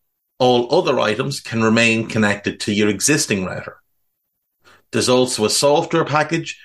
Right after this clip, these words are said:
which is instantly downloadable to your device, and you can get using straight away.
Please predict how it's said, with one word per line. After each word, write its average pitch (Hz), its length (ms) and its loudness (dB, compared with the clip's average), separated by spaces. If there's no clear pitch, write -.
which 117 180 -2
is - 180 -2
instantly 143 480 0
downloadable 107 720 2
to - 100 -6
your 95 120 2
device, 117 640 -2
and 120 160 2
you - 80 -2
can 110 80 0
get 110 180 0
using 110 380 0
straight 101 340 0
away. 98 400 0